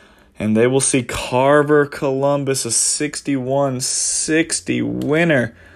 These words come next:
over Jefferson. A really good game. Starting to get some of their players back. Big size advantage inside. Um,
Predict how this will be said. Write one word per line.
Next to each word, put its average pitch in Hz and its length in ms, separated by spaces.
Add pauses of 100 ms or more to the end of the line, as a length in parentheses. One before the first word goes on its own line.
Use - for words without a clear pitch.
(400)
over 143 400
Jefferson. 127 1000 (640)
A 104 80
really 143 360
good 135 240
game. 131 480 (460)
Starting 123 240
to 127 60
get 135 180
some 131 140
of 127 60
their 123 100
players 120 460
back. 117 440
Big 127 220
size 120 440
advantage 117 460
inside. 117 540 (580)
Um, 104 460